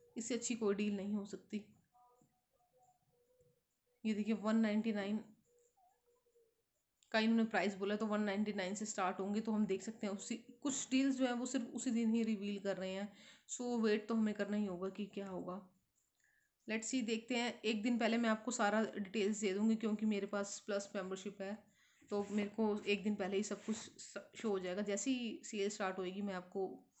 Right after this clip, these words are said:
बता दूँगी कौन कौन से प्रोडक्ट आपको सबसे लो प्राइस पे मिल रहे हैं। ये देखिए, बिग बिलियन डे के लिए जो इन्होंने डील रिवील करी है, वो यही है फ़िलहाल तो।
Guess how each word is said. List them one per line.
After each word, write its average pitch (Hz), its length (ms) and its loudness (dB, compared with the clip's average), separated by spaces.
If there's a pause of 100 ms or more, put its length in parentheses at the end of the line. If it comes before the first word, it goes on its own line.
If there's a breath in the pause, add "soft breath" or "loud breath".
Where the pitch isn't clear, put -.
(280 soft breath)
बता 196 220 0
दूँगी 196 200 -4
कौन 208 180 0
कौन 202 140 -4
से 202 120 -8
प्रोडक्ट 185 320 -4
आपको 185 180 -8
सबसे 208 260 -6
लो 185 220 0
प्राइस - 320 -6
पे 196 100 -8
मिल 190 160 -6
रहे 165 180 -10
हैं। 170 180 -10 (400 loud breath)
ये 208 80 -2
देखिए, 208 240 0
बिग 185 240 -4
बिलियन 196 280 -4
डे 185 120 -2
के 196 80 -4
लिए 202 120 -2
जो 185 280 -2
इन्होंने 208 300 2
डील 196 240 -2
रिवील 190 280 -4
करी 190 180 -4
है, 196 60 -4
वो 190 100 -4
यही 180 220 -6
है 165 100 -8
फ़िलहाल 170 320 -8
तो। 196 200 -10